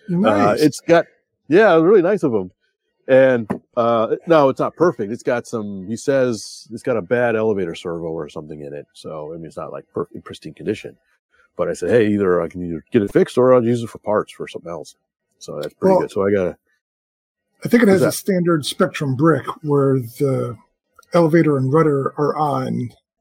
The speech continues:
Speaker 1: the, they're on the board.
Speaker 2: Oh, right. They're on a
Speaker 1: With
Speaker 2: brick,
Speaker 1: the
Speaker 2: so
Speaker 1: jack screw kind of servo. So a lot of
Speaker 2: Right.
Speaker 1: times it's just some schmutz in the jack screw. So
Speaker 2: Yeah, probably the feedback pot or something. Maybe dirty. Just needs to be cleaned. So I figured for ten bucks,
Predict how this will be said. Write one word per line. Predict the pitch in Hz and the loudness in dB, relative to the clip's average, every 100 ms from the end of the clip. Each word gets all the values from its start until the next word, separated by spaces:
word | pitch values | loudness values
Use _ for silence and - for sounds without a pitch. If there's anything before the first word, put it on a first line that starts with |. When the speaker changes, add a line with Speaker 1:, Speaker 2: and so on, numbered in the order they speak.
| _ | _
Speaker 1:
the, | 131 117 110 107 _ _ - - 151 | -8 -6 -10 -14 _ _ -20 -12 -2
they're | 156 | 2
on | 165 160 | 4 2
the | 131 | 2
board. | 156 135 117 | 2 2 4
Speaker 2:
Oh, | 139 135 | 8 10
right. | 113 92 | 8 6
They're | 104 | 2
on | 95 | 2
a | |
Speaker 1:
With | 80 | 2
Speaker 2:
brick, | 92 | 2
Speaker 1:
the | 131 | 2
Speaker 2:
so | 170 | 0
Speaker 1:
jack | 160 151 | 0 0
screw | - 147 127 | -6 -4 -4
kind | - 147 | -4 -6
of | 120 | -6
servo. | - 151 131 - - - | -4 -4 -4 -14 -20 -10
So | - 180 - | 2 2 2
a | 151 | 4
lot | 196 | 6
of | 240 | 6
Speaker 2:
Right. | 196 | 4
Speaker 1:
times | 196 170 - | 2 0 -4
it's | 151 | -8
just | - 185 - | 0 0 0
some | 165 147 139 135 120 - _ | -2 -2 -4 -6 -10 -16 _
schmutz | - - 180 185 - - - 170 | -4 0 2 0 -2 -10 -6 -2
in | 151 | -2
the | |
jack | 117 160 165 | -2 -4 -4
screw. | - - - - _ _ _ _ _ _ | -10 -12 -14 -20 _ _ _ _ _ _
So | - 135 123 | -8 -2 6
Speaker 2:
Yeah, | 127 120 | 6 6
probably | 139 131 | 6 6
the | 110 | 4
feedback | - 117 107 - | 4 4 4 2
pot | 104 101 98 | 0 0 -2
or | |
something. | 87 101 104 92 92 _ - | -4 -6 -6 -10 -10 _ -10
Maybe | 101 90 | -8 -6
dirty. | 87 87 87 85 90 | -2 0 0 -6 -14
Just | 87 - | -18 -14
needs | 85 | -10
to | |
be | 85 | -10
cleaned. | 90 87 82 - _ _ _ _ | -8 -8 -10 -14 _ _ _ _
So | 131 107 123 | 4 8 8
I | 117 | 6
figured | 147 135 | 6 4
for | 104 | 2
ten | - 113 | 0 2
bucks, | 98 107 101 - | 4 4 2 -6